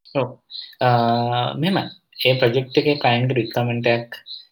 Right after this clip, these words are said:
ස්පෙසිෆිකලි නැත්තම් මුලින් ඉඳලා පටන් ගන්න කියලා මම ගොඩක් වෙලාවට බලන්න පුළුවන් මොකක් හරි, අ, යූස් කරන්න පුළුවන්, අ, ඕපන් සෝස් ප්‍රොජෙක්ට් එකක් තියෙනවද කියලා.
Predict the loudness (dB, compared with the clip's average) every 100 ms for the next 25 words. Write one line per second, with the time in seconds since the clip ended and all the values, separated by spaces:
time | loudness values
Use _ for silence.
0 | _ -10 -2 0 0 0 2 2 0 0
1 | 0 2 2 4 4 4 2 2 2 2
2 | 2 2 2 -2 -8 -20 -20 -20 _ -8
3 | -2 4 4 4 2 2 2 0 0 0
4 | -2 -2 -4 -4 -2 0 0 -2 -8 -10
5 | -12 -16 -20 _ _ -16 -16 -20 _ -20
6 | -20 -10 -2 0 2 2 0 -4 -2 0
7 | 0 -2 0 2 2 2 -2 -4 -6 -10
8 | -6 -4 -4 -6 -12 0 2 4 2 2
9 | 2 4 4 2 0 0 2 2 2 -2
10 | -4 -2 -2